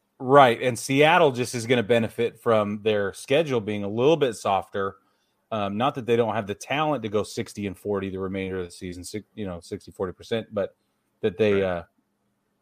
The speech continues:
Speaker 1: that the, the schedule is gonna benefit them big time. So, I don't know. It's pretty interesting. Um, Chicago White Sox are six and a half games out.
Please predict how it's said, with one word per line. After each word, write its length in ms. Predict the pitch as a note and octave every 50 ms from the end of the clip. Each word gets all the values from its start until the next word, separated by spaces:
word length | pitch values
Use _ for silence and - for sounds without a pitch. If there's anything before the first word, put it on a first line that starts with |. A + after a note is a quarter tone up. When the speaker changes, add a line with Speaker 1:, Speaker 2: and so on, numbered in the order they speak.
| _ _
Speaker 1:
that 160 | - G2 - _
the, 260 | - G2+ A2 - G2
the 60 | F2
schedule 560 | - - - - G#2 F#2+ F2 F2 F#2+ F2 F2 E2+
is 100 | E2 -
gonna 140 | - F2 F2
benefit 400 | - F2 E2+ E2 - - F2 -
them 160 | G2 F#2 F2+
big 180 | - F#2 - -
time. 280 | - D#2 C2+ C2+ - -
So, 300 | - - G#2 G2+ - -
I 100 | - D#3+
don't 160 | F#3+ G3+ E3+ B2+
know. 240 | A2 F#2 F#2 G2 C3+
It's 140 | C3+ C3+ -
pretty 280 | - A3+ A3 G3+ C3+
interesting. 580 | A#2 G#2 - G#2+ - - - A2 G#2+ G#2+ G#2 - _ _ _ _ _ _ _ _ _ _ _ -
Um, 320 | C3+ B2+ A#2+ A#2 A#2 A#2+ A#2+
Chicago 500 | - - B2 - D#3+ F3+ G3+ G3+ G#3+ G3+
White 320 | F3+ F#3 F#3 F#3 F#3 -
Sox 540 | - - F3+ E3+ E3+ E3 D#3+ - - - - -
are 200 | C#3 C#3 C3+ B2+
six 300 | - - F3+ D#3+ - -
and 80 | D#3+ D3+
a 20 |
half 260 | C#3 D#3+ D3+ D3 -
games 340 | - D#3 D3 C#3+ C#3+ B2+ C3
out. 420 | C3+ C3+ C3 C3 C3+ C3+ - -